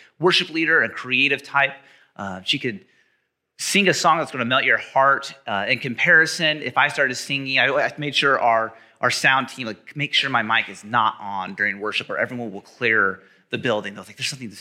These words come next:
something's broken. But, uh, she's an amazing, wonderful woman, uh, a woman of God that I'm just so blessed to, to be partnered with in this journey.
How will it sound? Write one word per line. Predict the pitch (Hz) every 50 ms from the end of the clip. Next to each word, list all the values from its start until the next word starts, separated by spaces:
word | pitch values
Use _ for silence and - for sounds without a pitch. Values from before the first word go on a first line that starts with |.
| - _ _ _
something's | _ - 139 123 107 95
broken. | - - 120 131 123 - 110 101 95 _ - - - - - _ -
But, | - 156 151 147 143 -
uh, | 165 135 131 131
she's | 123 - 185 180 147 151
an | 147
amazing, | 156 147 139 147 156 139 131 127 107 95 92 _ _ 113
wonderful | 127 147 147 143 135 - 131 120
woman, | 113 113 107 104 98 98 95 -
uh, | 95 107 104 101 95
a | 110
woman | 104 120 127 135 123
of | 107 98
God | - 113 107 107 107 101 95
that | 101 101 101 -
I'm | 95 107 107
just | 101 - -
so | - 113
blessed | - 104 104 - - -
to, | 104 95 98 101
to | - _ 113 101
be | 92 - _ _ _ _ _
partnered | - - 123 123 127 120 101 98
with | 104 104 -
in | 98 95
this | 98 -
journey. | - - 101 98 98 98 101